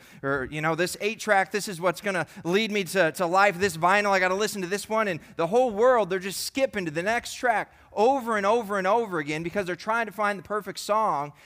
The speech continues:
and they're missing it because in God we find that perfect song. And until we hit that place,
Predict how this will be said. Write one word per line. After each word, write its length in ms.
and 180
they're 120
missing 480
it 180
because 380
in 260
God 400
we 220
find 760
that 380
perfect 500
song. 560
And 120
until 600
we 200
hit 340
that 300
place, 560